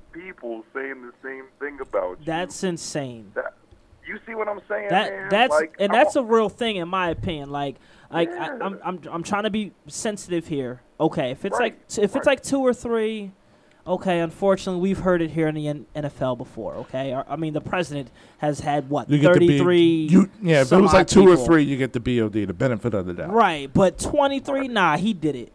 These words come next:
Speaker 2: I don't, he did
Speaker 1: Yeah,
Speaker 2: it.
Speaker 1: that's what I'm saying.
Speaker 2: I don't want him, I don't want him here, and if the Eagles
Speaker 1: I don't
Speaker 2: pull
Speaker 1: want
Speaker 2: the
Speaker 1: him
Speaker 2: deal,
Speaker 1: going
Speaker 2: I
Speaker 1: here.
Speaker 2: will not support the Philadelphia Eagles. Because
Speaker 1: That's what I'm saying. You
Speaker 2: and
Speaker 1: feel me, Mark?
Speaker 2: I, I'm with you one hundred percent. And then the people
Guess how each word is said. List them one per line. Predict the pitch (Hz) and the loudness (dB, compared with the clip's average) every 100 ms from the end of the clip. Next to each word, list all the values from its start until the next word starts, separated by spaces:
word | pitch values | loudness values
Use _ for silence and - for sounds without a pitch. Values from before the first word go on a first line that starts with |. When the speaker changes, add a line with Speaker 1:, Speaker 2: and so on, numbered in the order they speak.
| - | -6
Speaker 2:
I | 151 | -2
don't, | 160 151 | -2 -2
he | 190 226 | -2 0
did | 180 190 | 4 6
Speaker 1:
Yeah, | 202 | 6
Speaker 2:
it. | - | 4
Speaker 1:
that's | - | -2
what | - 311 | -6 -6
I'm | - | -8
saying. | 349 330 - - - | -8 -8 -14 -14 -2
Speaker 2:
I | 151 | 4
don't | 185 196 | 6 6
want | 196 190 | 6 4
him, | 185 - | 2 2
I | 180 | 4
don't | 208 190 | 4 4
want | 185 170 | 2 2
him | 151 | -2
here, | 151 214 214 220 - | -6 -2 4 4 6
and | 190 | 2
if | 180 175 | 2 0
the | 170 190 | -2 -2
Eagles | 208 202 190 | 2 4 4
Speaker 1:
I | |
don't | 151 | 0
Speaker 2:
pull | - 202 | 4 6
Speaker 1:
want | 202 | 6
Speaker 2:
the | 196 | 4
Speaker 1:
him | 165 | 4
Speaker 2:
deal, | 175 196 226 | 8 8 8
Speaker 1:
going | 226 147 160 | 4 -2 0
Speaker 2:
I | 170 208 | 4 6
Speaker 1:
here. | |
Speaker 2:
will | 196 196 190 | 8 6 6
not | 180 175 | 4 0
support | - - 180 156 | -4 2 2 2
the | |
Philadelphia | 151 156 143 135 113 | -2 0 0 -2 -6
Eagles. | 113 87 - _ _ _ - - | -6 -8 -12 _ _ _ -4 -2
Because | 208 226 196 | 2 4 4
Speaker 1:
That's | - | 0
what | 208 | -4
I'm | 202 - | -8 -6
saying. | 208 - _ - | -10 -10 _ -6
You | 226 | -4
Speaker 2:
and | 170 | -4
Speaker 1:
feel | 127 | -8
me, | 87 | -16
Mark? | 113 - _ | -20 -20 _
Speaker 2:
I, | 226 247 | -4 0
I'm | 233 240 | -2 0
with | 254 | 0
you | 233 | 0
one | 226 | -2
hundred | 220 | -4
percent. | 220 226 | -6 -4
And | 202 | -2
then | 226 214 - | -2 -4 -8
the | 196 | -6
people | - 320 330 277 240 | 2 2 2 -2 -4